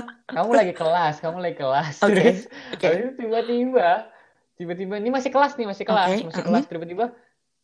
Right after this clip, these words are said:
Speaker 1: kalian kan keluar tuh satu nih, tapi nggak bisa satu, pasti ada dua, ada dua orang, pasti ada dua orang keluar nih.
Speaker 2: Iya.
Speaker 1: <laughs> Buat ke toilet, buat ke toilet.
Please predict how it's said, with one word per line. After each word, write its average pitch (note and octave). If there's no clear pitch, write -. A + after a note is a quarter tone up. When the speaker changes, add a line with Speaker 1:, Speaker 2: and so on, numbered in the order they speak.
Speaker 1:
kalian G3
kan A#3+
keluar F#3
tuh F#3
satu E3
nih, E3
tapi A#3
nggak F#3+
bisa D3+
satu, G3
pasti F3
ada F3
dua, D3+
ada B2+
dua D3
orang, D3
pasti C#3+
ada D#3+
dua D#3
orang F3
keluar D3
nih. C#3
Speaker 2:
Iya. E3+
Speaker 1:
<laughs> -
Buat D#3
ke F#3
toilet, A3+
buat F#3
ke -
toilet. G#3+